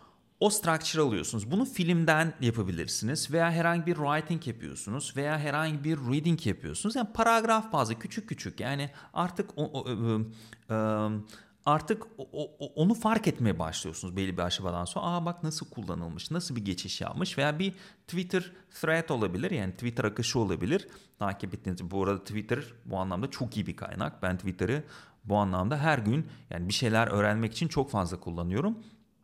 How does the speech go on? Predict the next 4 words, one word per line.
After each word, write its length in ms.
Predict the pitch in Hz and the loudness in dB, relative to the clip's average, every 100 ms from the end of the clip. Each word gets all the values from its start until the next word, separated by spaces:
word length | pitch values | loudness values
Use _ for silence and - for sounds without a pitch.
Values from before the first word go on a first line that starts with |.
| _ _ _ - | _ _ _ 0
Ama, 400 | 147 117 127 151 - - - - | 2 4 4 0 -10 -18 -6 -2
e, 60 | |
haberleri, 800 | 107 151 151 147 123 110 110 110 - - | 0 4 6 4 4 4 4 0 -10 -16
e, 100 | - | 0